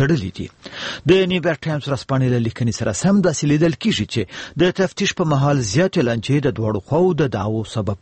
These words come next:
کیږي. د دواړو انتخاباتي کمپاینونو استازي د رای شمیرلو ځای ته د بهرنیو د ورتګ د هدفونو په اړه پسنیږي او شک پرې کوي. د رایو صندوقونه د تفتیش لپاره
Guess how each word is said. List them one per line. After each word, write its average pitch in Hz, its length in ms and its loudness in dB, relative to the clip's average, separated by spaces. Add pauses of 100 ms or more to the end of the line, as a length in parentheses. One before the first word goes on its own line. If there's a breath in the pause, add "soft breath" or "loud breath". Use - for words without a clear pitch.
کیږي. 123 300 2 (540 loud breath)
د 190 280 4
دواړو 180 180 2
انتخاباتي 143 680 -2
کمپاینونو 117 600 0
استازي 170 540 0 (280 loud breath)
د 147 140 2 (240)
رای 107 120 -6
شمیرلو 117 500 -2 (100)
ځای 160 140 2
ته 175 180 2
د 139 220 0
بهرنیو 131 500 2
د 127 180 -4
ورتګ 143 360 -6
د 110 60 -4 (120)
هدفونو 117 400 0
په - 180 -6
اړه 104 120 -2 (100)
پسنیږي 170 600 0 (320 loud breath)
او 120 180 0
شک - 260 0 (100)
پرې 104 200 0
کوي. 110 200 0 (500 loud breath)
د 180 320 4
رایو 160 200 0
صندوقونه 139 600 -2
د 120 200 0
تفتیش 143 420 0
لپاره 98 300 -6